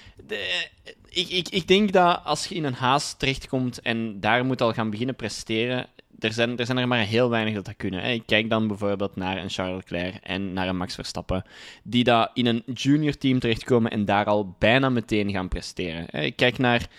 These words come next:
Lando Norris, die zit ook nog altijd wel in een McLaren. Dat is geen slechte wagen. Dat, die wagen was slecht totdat Alonso daar weg was en dan ging het beter. Maar die hebben ook een moeilijk jaar gehad.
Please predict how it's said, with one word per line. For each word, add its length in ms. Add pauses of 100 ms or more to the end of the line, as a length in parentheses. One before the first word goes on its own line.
(580)
Lando 340
Norris, 360
die 100
zit 260
ook 160
nog 140
altijd 260
wel 180
in 140
een 80
McLaren. 520
Dat 120
is 140
geen 240
slechte 380
wagen. 440 (140)
Dat, 340
die 200
wagen 240
was 160
slecht 420 (180)
totdat 260
Alonso 400
daar 180
weg 160
was 200
en 140
dan 140
ging 120
het 180
beter. 480 (540)
Maar 280
die 200
hebben 240
ook 220
een 80
moeilijk 320
jaar 220
gehad. 400